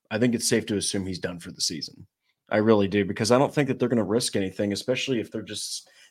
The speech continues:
saying to themselves, "We're in playoff contention without, without him." Okay, and our long-term plans have him involved. So maybe we just let Drew Ogletree, Kylen Granson, Mo,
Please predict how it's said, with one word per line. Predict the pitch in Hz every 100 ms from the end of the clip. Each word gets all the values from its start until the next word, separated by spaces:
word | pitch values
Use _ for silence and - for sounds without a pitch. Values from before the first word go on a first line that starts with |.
| -
saying | - 123 117
to |
themselves, | 107 104 - 110 98 -
"We're | - 95 127 135 -
in | 135 175
playoff | - 127 131 120 104
contention | - 95 - 123 117 - 78 _ _ _ -
without, | 113 - 110 120 - -
without | 107 107 131 113
him." | 92 - _ _ _ _ _ _ -
Okay, | 110 117
and | 101
our | 107 104
long-term | 120 139 131 120 104
plans | 151 151 120
have | - 120
him | 104 113 101
involved. | 98 85 110 123 87 82 85 - _ - - - _ _
So | - - 123
maybe | 110 120 143
we | 139 143
just | 135 131 -
let | 98 117 - -
Drew | 95 131 113 120
Ogletree, | 123 131 - 135 135 131 139 _ _ _
Kylen | - 120 131 120
Granson, | 98 117 123 120 - 123 123 123 _ _ -
Mo, | 101 117 120